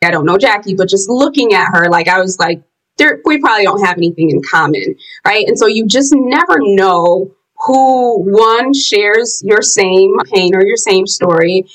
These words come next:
and who in that moment just needs permission to know that it's okay.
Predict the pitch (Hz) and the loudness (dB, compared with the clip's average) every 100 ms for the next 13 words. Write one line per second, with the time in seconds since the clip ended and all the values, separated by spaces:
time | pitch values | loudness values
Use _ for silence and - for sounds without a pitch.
0 | - - 208 214 208 294 277 247 - 262 | -20 -6 -4 -2 -2 2 2 0 -2 0
1 | 277 277 - 180 190 220 226 170 196 202 | 2 2 0 0 0 0 0 -4 0 0
2 | 202 - _ _ - - 233 277 277 - | -2 -8 _ _ -12 -2 2 2 0 0
3 | 220 226 233 214 202 202 190 196 190 165 | 0 0 0 0 0 -2 0 2 2 2
4 | 160 156 - _ _ 175 196 175 - 180 | 0 -4 -6 _ _ -4 -2 -2 -2 -2
5 | 175 160 - 190 - - | 0 -4 -2 -4 -4 -8